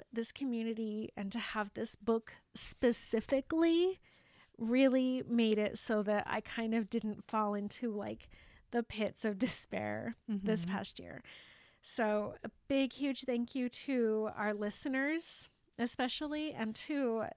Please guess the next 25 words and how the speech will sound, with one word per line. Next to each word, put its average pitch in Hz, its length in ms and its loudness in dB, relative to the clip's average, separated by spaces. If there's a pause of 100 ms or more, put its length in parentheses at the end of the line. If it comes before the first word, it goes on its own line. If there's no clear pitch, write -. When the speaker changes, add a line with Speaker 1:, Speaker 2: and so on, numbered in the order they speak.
(120)
Speaker 1:
the 240 460 -2 (320)
amazing 220 720 -2 (420)
author, 202 440 -2
Stephenie 208 460 -6
Meyer, 214 500 -4 (680)
for 226 160 -4
writing 202 300 0
this 214 140 -6
book 214 200 -4
and 220 120 -4
giving 202 240 -4
it - 140 -10
to 262 140 -2
us 233 200 -2
and 226 140 0
giving 240 260 0
us 220 220 -2
the 233 120 0
opportunity 214 640 -6
to 233 120 -12
talk - 280 -8
to - 140 -8
you 233 340 -2 (560)
and 190 440 -6 (160)
to 190 520 -4